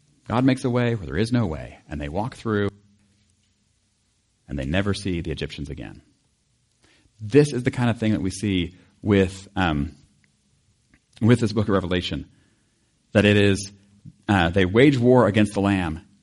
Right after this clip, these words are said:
and it turns out it's no contest. They think if we just get everything together, we can maybe, no. It is no contest. It's like maybe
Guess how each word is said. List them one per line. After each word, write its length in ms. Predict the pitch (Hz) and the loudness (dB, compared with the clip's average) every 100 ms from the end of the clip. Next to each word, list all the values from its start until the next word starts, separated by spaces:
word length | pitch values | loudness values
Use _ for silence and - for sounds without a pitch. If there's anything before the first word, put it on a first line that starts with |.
| _ | _
and 120 | 98 95 | -6 -6
it 80 | |
turns 280 | - 110 104 | -4 -2 0
out 280 | 101 113 117 - _ _ _ _ - | 0 -2 -6 -14 _ _ _ _ -6
it's 240 | 98 - | -6 -2
no 220 | 95 90 | -2 -2
contest. 720 | 90 - 87 82 71 - - - _ _ _ _ _ _ _ _ _ _ _ _ _ _ _ | -4 -6 -8 -8 -10 -12 -18 -20 _ _ _ _ _ _ _ _ _ _ _ _ _ _ _
They 80 | 98 | 0
think 160 | 120 | 2
if 60 | 113 | 4
we 80 | 120 | 4
just 140 | 113 | 4
get 160 | 131 - | 2 4
everything 480 | 127 127 143 143 123 | 2 4 4 6 6
together, 540 | 110 117 104 85 78 _ _ _ - | 6 2 2 -2 -6 _ _ _ -4
we 120 | 107 | -2
can 200 | 107 101 | 2 6
maybe, 520 | 110 131 127 117 - - _ _ _ - | 6 6 4 2 -2 -16 _ _ _ -4
no. 360 | 127 127 - _ _ _ _ _ _ - | -4 -4 -8 _ _ _ _ _ _ 2
It 120 | 131 | 4
is 140 | 127 120 | 4 4
no 640 | 120 123 135 127 135 135 - _ _ _ - | 4 6 4 2 0 -2 -10 _ _ _ -10
contest. 880 | - 127 143 - 69 - - - - _ _ _ _ _ _ _ _ _ _ _ _ _ _ _ _ _ | 0 4 4 2 -6 -10 -18 -20 -20 _ _ _ _ _ _ _ _ _ _ _ _ _ _ _ _ _
It's 160 | 113 - | -2 0
like 160 | 113 | 2
maybe 720 | 110 113 147 147 123 113 - | 6 8 8 8 6 2 -4